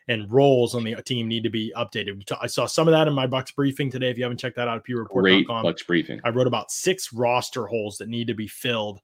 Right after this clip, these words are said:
Speaker 1: going into the offseason. Scott and I are gonna, or, uh, Paul and I are gonna touch on those tomorrow within the context of the Bucks scheme and kind of where the direction the team are headed. But there's six roles that we think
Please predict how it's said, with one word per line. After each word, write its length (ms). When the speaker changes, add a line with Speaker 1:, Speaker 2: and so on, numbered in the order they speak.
Speaker 1:
going 220
into 120
the 80
offseason. 480
Scott 220
and 80
I 40
are 60
gonna, 260
or, 280
uh, 100
Paul 240
and 80
I 60
are 60
gonna 200
touch 240
on 100
those 220
tomorrow 640
within 200
the 80
context 440
of 60
the 60
Bucks 220
scheme 400
and 80
kind 120
of 80
where 220
the 80
direction 400
the 80
team 220
are 60
headed. 240
But 100
there's 220
six 220
roles 320
that 80
we 120
think 240